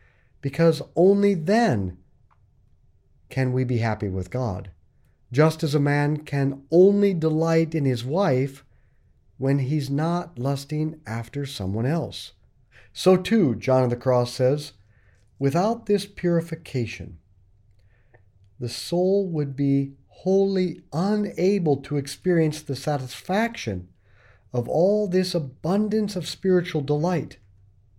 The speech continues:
Only one attachment or one particular object to which the soul is actually bound is enough to hinder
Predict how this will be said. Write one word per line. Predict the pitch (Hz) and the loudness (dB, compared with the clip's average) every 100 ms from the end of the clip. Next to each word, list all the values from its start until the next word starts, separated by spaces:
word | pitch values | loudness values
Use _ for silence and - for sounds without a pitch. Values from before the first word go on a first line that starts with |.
| _ _ _ _ _ _ _ _ - | _ _ _ _ _ _ _ _ 2
Only | 170 214 208 | 6 6 6
one | 180 151 160 226 | 2 2 2 2
attachment | 254 254 120 107 - 120 135 170 - - | 0 -2 -2 -2 -6 -6 -6 -8 -20 -12
or | - 143 | -2 0
one | 131 139 196 226 233 214 | 2 2 2 4 2 0
particular | 208 - 214 - 196 165 165 | -4 -6 -6 -2 2 2 0
object | - 196 233 143 131 127 - _ _ _ - | -8 -4 -4 -2 -2 -4 -14 _ _ _ -18
to | - | -8
which | 143 151 151 - | -4 -4 -6 -10
the | 127 | -10
soul | - - 175 170 175 180 - - - | -8 -4 0 2 0 -2 -10 -20 -6
is | 139 135 - | -6 -6 -8
actually | 147 175 180 - 180 175 | -8 -8 -8 -6 -2 -2
bound | 156 180 185 107 107 - - - - - - | 0 -2 0 -2 -4 -8 -20 -20 -20 -16 -2
is | 156 151 | 0 2
enough | 151 165 208 196 - | 2 4 2 0 -6
to | - | -6
hinder | 160 - - 269 285 202 110 - | -6 -4 2 4 6 4 0 -6